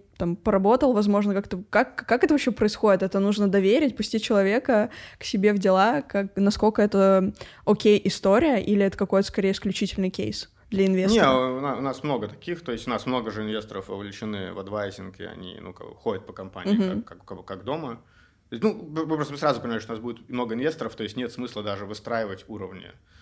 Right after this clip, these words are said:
Speaker 2: Это значит, мы даже причем понимаем, что наши там новости и апдейты улетают к конкурентам. Вот. Но когда у тебя много инвесторов, то есть ты не можешь это остановить. То есть,
Speaker 1: Мгм.
Speaker 2: то есть, ну, как у Доты, да, то есть ты должен вести бизнес так, как будто бы, ну, вот, как бы пускай все смотрят, ты
Speaker 1: Супер
Speaker 2: покажи
Speaker 1: открыто.
Speaker 2: это. Да, ну просто,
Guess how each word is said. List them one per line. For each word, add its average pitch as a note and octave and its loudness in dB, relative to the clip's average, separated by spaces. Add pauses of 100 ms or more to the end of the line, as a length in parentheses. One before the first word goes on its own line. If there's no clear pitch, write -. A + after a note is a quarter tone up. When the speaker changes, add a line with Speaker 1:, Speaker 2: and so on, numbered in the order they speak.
(140)
Speaker 2:
Это G2 -14
значит, G#2+ -6
мы C#3 2
даже B2+ 4
причем A#2+ -4
понимаем, B2 -4
что G2+ -14
наши G2+ -10
там F2+ -12
новости G#2 -6
и - -10
апдейты F#2+ -10
улетают F#2+ -10
к - -20
конкурентам. A#2 -8 (400)
Вот. F#2 -8
Но A2+ -6
когда C#3+ 4
у C3+ 2
тебя C#3 -2
много A#2+ 0
инвесторов, A#2+ -6
то G#2+ -6
есть G2+ -8
ты A#2 -4
не A2+ -2
можешь A#2 -4
это G2+ -10
остановить. - -16
То - -2
есть, G#3 6
Speaker 1:
Мгм. F3+ 0
Speaker 2:
то F#3 -4
есть, - -12
ну, G2+ -14
как G3+ -10
у G2+ -12
Доты, G2 -6
да, F#2+ -6
то F#2 -18
есть - -20
ты - -18
должен G2 -14
вести G2 -14
бизнес G2 -12
так, D3 -2
как F#2+ -12
будто F#2+ -18
бы, F2+ -16 (100)
ну, - -20
вот, - -20 (720)
как F2 -18
бы E2 -20
пускай B2 -6
все G#2+ -14
смотрят, A2+ -10
ты - -12
Speaker 1:
Супер A3 0
Speaker 2:
покажи F#3+ 2
Speaker 1:
открыто. F#3+ -4
Speaker 2:
это. F#3 -8
Да, F#2+ -12
ну A#2+ -12
просто, A#2+ -6